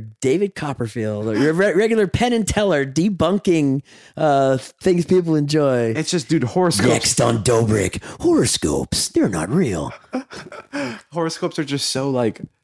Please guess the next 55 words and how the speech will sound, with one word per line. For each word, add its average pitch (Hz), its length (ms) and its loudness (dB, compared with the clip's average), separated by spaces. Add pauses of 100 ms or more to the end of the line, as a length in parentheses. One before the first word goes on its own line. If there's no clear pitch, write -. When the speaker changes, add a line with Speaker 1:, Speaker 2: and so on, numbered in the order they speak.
(520)
Speaker 2:
basic. 110 680 -4
They're 104 120 -2
like, 92 220 -4
the 92 180 -4
Speaker 1:
I 202 120 0
don't 330 200 0
like 208 180 -2
horoscopes. - 760 -4
I 180 40 -4
don't 202 100 -2
know 190 100 2
where 180 240 0
you 190 120 -2
got 170 260 -6
that 107 200 -8
from. 95 300 -8
Speaker 2:
You're 139 220 2
that 131 260 0
kind 139 160 -2
of 110 60 -4
a 104 80 -2
person, 113 480 -2
though. 76 320 -12 (960)
Speaker 1:
I 160 80 -2
think 196 120 2
it's 135 140 0
different. 135 440 0 (180)
No, 135 160 2
I 135 120 2
think 156 200 -2
psychology 123 1040 -2
is 107 320 -4
rooted 135 340 2
in 95 160 -4
something. 98 440 -6
Like, 95 260 -6
you 165 60 -6
know, 110 100 -4
your 98 220 -4
dad's 95 360 -8
a, 98 300 -4 (460)
your 98 100 -10
dad's 104 260 -2
gone 110 400 -2
when 98 140 -2
you're 98 220 -4
a 90 60 -6
child. 113 460 -6
You 98 80 -2
have 104 160 -2
an 110 280 -4
empty 117 280 -4
hole 147 240 -4
in 82 100 -8
you. 76 300 -12